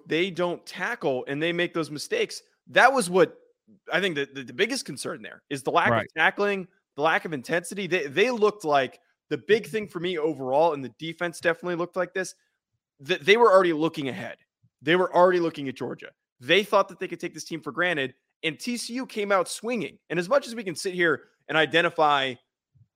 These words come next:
Speaker 1: like we did on the preview, we tried to identify all of the advantages that Michigan had over T C U. I think you can check every box and say that they are a, a more talented team at probably every single position group. The one thing that we didn't account for is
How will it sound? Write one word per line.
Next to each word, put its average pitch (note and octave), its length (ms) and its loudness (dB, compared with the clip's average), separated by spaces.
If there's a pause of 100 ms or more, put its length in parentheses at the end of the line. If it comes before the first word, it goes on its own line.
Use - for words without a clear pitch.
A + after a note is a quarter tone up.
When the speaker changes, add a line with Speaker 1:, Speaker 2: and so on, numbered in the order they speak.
(400)
Speaker 1:
like F3 180 4
we F3+ 100 -2
did E3 140 4
on D#3+ 60 2
the D3+ 60 -4
preview, D3+ 580 -6 (260)
we G3 100 -8
tried A3+ 240 2
to G3+ 100 2
identify E3 560 0 (100)
all D#3+ 300 4
of D3 160 0
the C3+ 400 -8 (320)
advantages C3+ 840 0
that C3+ 140 -6
Michigan C#3 340 -6
had C3 240 0
over B2 160 -6
T B2 220 -12
C B2 180 -16
U. G2 160 -16 (300)
I F#3 100 2
think G#3+ 160 -2
you G3 80 -4
can E3 140 -12
check E3+ 280 0
every F3 260 0
box D#3 380 2
and B2+ 120 -12
say C#3 220 -2
that B2 200 -14
they C#3+ 140 2
are C3 160 0
a, B2+ 200 -8
a B2 160 -6 (100)
more D3 300 -2
talented D3 500 -8
team B2 340 -10 (240)
at - 80 -12
probably G#3+ 340 2
every E3+ 240 4
single E3 240 -8
position D#3+ 400 -12
group. A#2+ 200 -10 (300)
The D3+ 60 -4
one A3 160 2
thing A#3+ 120 -2
that G#3+ 60 -2
we G3+ 120 -6
didn't G3+ 160 -4
account G#3 340 0
for C#3 320 0 (320)
is D#3 440 4